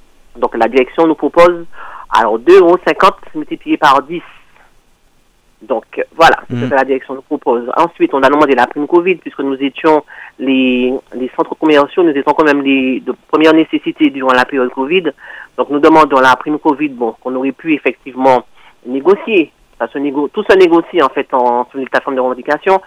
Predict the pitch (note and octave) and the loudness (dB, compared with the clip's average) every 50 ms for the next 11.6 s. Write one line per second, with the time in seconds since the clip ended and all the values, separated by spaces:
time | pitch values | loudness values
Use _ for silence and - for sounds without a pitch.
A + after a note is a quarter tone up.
0 | - - - - - _ - C3+ C#3 C#3 - F#3+ F#3 - C#3 A#2+ A2+ A2 G#2+ - | -16 -20 -18 -18 -20 _ 0 0 0 2 2 0 2 4 4 4 4 4 2 2
1 | - B2+ C3+ D#3 E3 D#3+ - G#3+ G3 F#3+ E3+ E3+ G#3 G3+ - D3+ D3 C#3+ C#3 - | 0 -2 0 0 -2 2 2 2 4 4 2 2 -2 0 0 0 0 0 -2 2
2 | _ G3+ F#3+ - E3+ D#3 D#3 D3+ D3 D3 C#3+ C3 B2+ C3 B2 - - C3 B2+ - | _ 2 4 4 2 2 2 0 -2 -2 -4 -2 -4 -4 -6 -6 -8 -12 -8 -8
3 | C#3+ C3+ F#3 G3+ - C#3 C3 - - C3+ C3+ C3 C3 - _ F3+ F3 D3 D3 C3+ | -4 -4 -4 -2 -2 -4 -4 -2 0 2 2 2 0 0 _ -2 -2 0 0 2
4 | C#3+ D#3+ E3+ - - - - - - C#3+ D3+ D3 C#3+ C#3+ C#3 C3+ - - E3+ D#3 | 2 2 0 0 -8 -18 -20 -14 -8 -8 -6 -2 -2 -2 -2 -2 0 2 4 4
5 | C3+ A#2+ A#2 A#2+ - _ _ _ _ _ _ _ _ _ _ _ - C3 C3 C3+ | 4 2 0 -6 -14 _ _ _ _ _ _ _ _ _ _ _ -10 -10 -10 -8
6 | D#3 E3 D#3+ F3+ F3+ D3 B2+ B2+ A#2+ - _ _ _ _ _ _ _ _ _ _ | -10 -4 2 4 4 4 4 2 -4 -8 _ _ _ _ _ _ _ _ _ _
7 | _ _ - - - - D#3+ C#3+ C3+ B2+ B2+ D3+ D3+ D3 D3+ D#3+ D#3 D3+ D3+ D3 | _ _ -10 -10 -4 -4 -4 -2 -2 0 2 4 4 4 4 4 6 6 6 6
8 | C#3+ A#2+ B2 B2 D3+ D3 D3 D#3 E3+ E3+ - - G#3 G3+ G3 F3 D3 C3+ D3 D#3 | 4 2 -2 0 0 2 4 2 2 0 2 2 4 4 4 4 2 2 2 2
9 | E3+ E3+ E3 E3 D3 D3 D3 C#3+ C3+ C#3 C3 C3+ C3 - D#3 C#3 C#3 - C#3+ C#3+ | 2 2 2 0 0 0 0 0 0 0 -2 -4 -4 -2 -4 -6 -4 -2 0 2
10 | E3+ D#3 C#3 C3+ - - F#3+ E3+ - - F#3 E3 D#3+ - - - E3+ C#3+ E3 _ | 2 2 2 0 -2 -2 -4 -4 -4 -4 -4 -4 -4 -4 0 0 0 0 0 _
11 | - - - - - _ _ - C3 B2 C3+ | -18 -20 -20 -20 -20 _ _ -12 -12 -12 -10